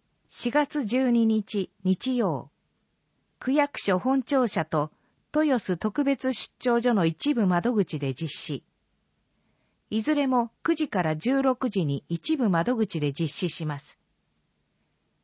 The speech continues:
問い合わせ先、区民課住民記録係。電話、三六四七三一六二。ファックス、三六四七九二零六。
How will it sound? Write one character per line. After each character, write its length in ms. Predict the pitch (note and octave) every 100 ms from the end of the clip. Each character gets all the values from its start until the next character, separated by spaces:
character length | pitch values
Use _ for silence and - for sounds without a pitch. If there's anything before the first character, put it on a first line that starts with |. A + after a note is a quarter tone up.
| _ _
問 200 | C#4 D#4
い 80 | D4+
合 80 |
わ 120 | C#4+ C#4
せ 120 | C4
先、 400 | B3+ A#3+ A3+ G3 _ _ _ _ _
区 120 | B3
民 220 | C4+ D4+
課 280 | C#4 - B3
住 340 | - - C#4+ D4
民 260 | D4 C#4
記 140 | - B3+
録 260 | A#3+ -
係。 460 | G#3+ G#3 E3+ C#3 - _ _ _ _ _ _ _ _ _ -
電 260 | B3+ C#4
話、 220 | A#3+ A3+ - _ _
三 320 | - D#4 D#4
六 260 | D#4 C4+
四 300 | G3 F#3+ G3
七 320 | G3 F3 C3+ - _ -
三 380 | - C4+ D4+ C#4
一 260 | C#4 -
六 300 | E3+ E3+ -
二。 320 | G#3 G3 C3+ - _ _ _ _ _ _ _ _ _ _
フ 140 | -
ァ 20 | D#4
ッ 20 |
ク 100 | D#4
ス、 240 | - F3 - _ _ _ _ _
三 380 | - D4+ D#4+ D4+
六 240 | D#4 G#3+
四 280 | F#3 G#3 A3
七 380 | G#3+ G3 D3 - _ _
九 300 | - C#4 D4+
二 300 | D#4 D4 A3
零 280 | E3 A3+ A3
六。 360 | G3+ - B2+